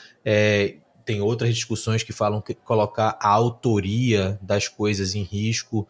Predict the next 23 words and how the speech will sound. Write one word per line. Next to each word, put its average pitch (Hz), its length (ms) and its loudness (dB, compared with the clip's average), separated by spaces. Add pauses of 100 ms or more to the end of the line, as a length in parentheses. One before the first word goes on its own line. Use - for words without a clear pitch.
(360)
é, 107 260 2
mas 113 260 0
é 110 60 2
importante 113 680 0
tá 98 200 2
junto, 104 420 -4
é 98 60 -2
importante 107 640 -2
entender, 101 580 -2
é 104 60 0
importante 104 580 -6
começar 110 580 -2
a 113 40 0
testar, 101 680 0
usar, 98 540 2
aplicar 113 680 -2
isso 110 260 -4
nas 101 200 -4
operações, 104 680 -4
porque - 280 -10
querendo 147 380 2
ou 139 40 4
não, 131 300 2